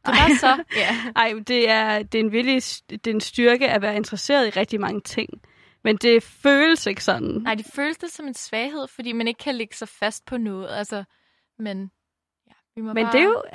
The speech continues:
Speaker 2: det er jo fordi, at vi lever i et samfund, hvor at det giver mening, at du kun skal én ting, fordi så har du et specifikt erhverv og en specifik ting, sådan så du passer ind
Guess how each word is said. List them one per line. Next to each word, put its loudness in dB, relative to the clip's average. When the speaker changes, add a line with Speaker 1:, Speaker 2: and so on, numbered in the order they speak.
Speaker 2:
det 0
er 4
jo 4
fordi, 4
at 2
vi 2
lever 4
i 4
et -4
samfund, 2
hvor 2
at -6
det -2
giver 0
mening, 0
at -6
du -10
kun -4
skal -4
én -6
ting, -4
fordi -12
så -4
har 2
du -4
et -4
specifikt -12
erhverv 0
og -6
en -6
specifik -12
ting, -4
sådan -4
så -14
du -8
passer -4
ind -4